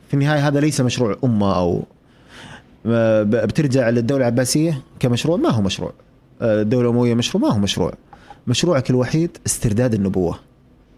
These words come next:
لأنه العرب قبل النبوة شيء وبعد النبوة شيء. العربية أصلًا، خليك من العرب، لأنه العربية هي لسان أصلًا، ما هي،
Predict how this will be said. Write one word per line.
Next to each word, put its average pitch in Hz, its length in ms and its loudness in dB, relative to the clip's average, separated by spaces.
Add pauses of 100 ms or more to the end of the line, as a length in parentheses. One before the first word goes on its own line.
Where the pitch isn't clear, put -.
(1500)
لأنه 110 380 0 (180)
العرب 110 340 0 (920)
قبل 120 160 0
النبوة 117 340 2
شيء 165 300 -2 (280)
وبعد 107 240 0
النبوة 101 320 0
شيء. - 220 -10 (1200)
العربية 131 640 0
أصلًا، 107 300 -4 (540)
خليك 135 280 -2
من 110 60 2
العرب، 98 260 0 (1160)
لأنه 113 320 0
العربية 123 480 0
هي 131 320 0
لسان 123 320 -2
أصلًا، 98 380 -4
ما 143 200 0
هي، 120 440 0